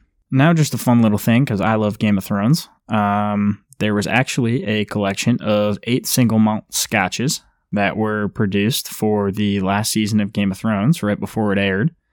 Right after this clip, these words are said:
And there was, uh, you know, one type of whiskey produced for each of the houses of Westeros,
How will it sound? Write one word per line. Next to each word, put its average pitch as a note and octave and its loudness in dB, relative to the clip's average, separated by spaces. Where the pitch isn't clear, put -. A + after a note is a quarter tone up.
And A#2 4
there A#2+ 0
was, A#2+ -6
uh, A2 -4
you A#2+ -6
know, A2 -4
one A#2+ 0
type C3 0
of A#2+ -2
whiskey A#2 0
produced A#2 0
for A2+ -2
each G2+ 0
of A2 -2
the G#2+ 0
houses A2 -4
of A2 -4
Westeros, G#2 -2